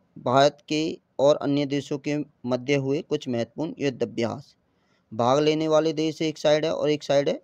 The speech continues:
युद्धाभ्यास का नाम। ऑस्ट्रेलिया, भारत और ऑस्ट्रेलिया के मध्य ऑस्ट्रिया हिंद आइसैंडेक्स पिच ब्लैक युद्धाभ्यास होता है। बांग्लादेश और भारत के मध्य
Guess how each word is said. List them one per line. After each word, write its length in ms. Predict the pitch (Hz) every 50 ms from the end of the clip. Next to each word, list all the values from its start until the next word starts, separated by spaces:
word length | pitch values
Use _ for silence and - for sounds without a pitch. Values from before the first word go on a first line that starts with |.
| _ -
युद्धाभ्यास 580 | 135 139 123 131 135 127 120 131 127 127 131
का 120 | - - 151
नाम। 440 | 147 135 123 117 107 92 - - - _ _ _ _ _ _ _ _ _ _ _ -
ऑस्ट्रेलिया, 640 | - 123 135 - _ - 160 156 156 160 170 165 -
भारत 480 | - - 120 120 123 131 143 143 -
और 80 | 147 143
ऑस्ट्रेलिया 420 | 143 143 139 - 147 143 151 151
के 100 | 147 -
मध्य 320 | 143 143 147 139 139 147 151
ऑस्ट्रिया 580 | - - 95 131 135 - _ - 143 156 156
हिंद 360 | 147 139 143 151 160 180 208 - _ _ _ _ _ _ _ _ _ _ _ _ _ _ _ _ _ _ _ _ _ _ _ _ _ _ _ -
आइसैंडेक्स 1700 | 131 139 151 156 170 175 170 - - - - _ _ _ _ _ _ _ - - - - 147 143 147 151 151 143 147 156 156 - - - 185 185 190 _ _ _ _ _ _ _ _ -
पिच 220 | 151 151 151 -
ब्लैक 440 | 143 135 143 147 151 160 160 - -
युद्धाभ्यास 580 | 127 127 120 123 131 127 131 143 139 143 -
होता 200 | 156 151 - 160
है। 200 | 151 156 170 208 - _ _ _ _ _ _ _ _ _ _ _ -
बांग्लादेश 600 | 113 127 127 139 147 151 151 143 151 156 147 -
और 100 | 156 143
भारत 300 | 131 127 123 127 135 131 -
के 80 | - 151
मध्य 460 | 147 147 139 139 147 160 160 -